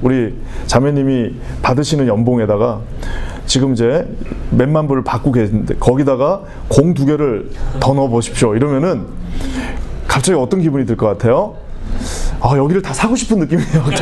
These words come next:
<laughs> 이거 내가 살 테니까 앞으로 우리 매일 모입시다. 이러고 싶지 않겠어요? 백 배.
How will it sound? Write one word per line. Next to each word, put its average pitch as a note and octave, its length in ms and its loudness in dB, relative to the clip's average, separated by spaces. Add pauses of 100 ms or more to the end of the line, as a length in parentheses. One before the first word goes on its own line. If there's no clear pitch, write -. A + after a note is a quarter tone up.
(420)
<laughs> - 640 2
이거 G#3+ 140 4
내가 G#3 180 0
살 A3+ 180 0
테니까 A3+ 420 0
앞으로 G#3+ 360 0
우리 E3 220 0
매일 F#3 180 4
모입시다. G#3 380 0
이러고 F#3+ 180 0
싶지 - 220 2
않겠어요? C#3+ 460 0 (300)
백 - 240 2
배. C4 200 2